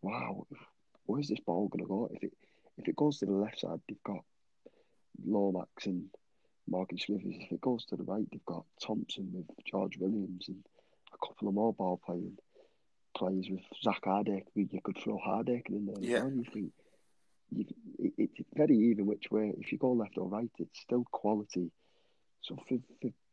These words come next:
Speaker 1: you've gotta be defensively switched on to the max, really. You can't have, like, the odd, like, "Oh, d-, well, Johnny Lomax on the left, it's gonna go left."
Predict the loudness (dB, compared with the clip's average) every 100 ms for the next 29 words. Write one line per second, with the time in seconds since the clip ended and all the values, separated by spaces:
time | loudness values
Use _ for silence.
0 | -10 -2 2 2 2 -4 _ -20 _ -8
1 | -4 2 0 0 -6 -6 -10 _ -18 -18
2 | -8 -4 2 0 0 -4 -4 -6 -2 -2
3 | -2 -2 0 0 -2 -6 -18 -20 -12 -6
4 | 0 6 8 8 2 2 4 4 0 -12
5 | -16 -20 -20 _ -6 0 0 2 -2 -2
6 | -10 -4 -4 -4 -8 -4 0 0 2 2
7 | 2 2 2 0 -2 -2 2 0 0 0
8 | 0 4 4 4 0 0 -2 -4 -10 -14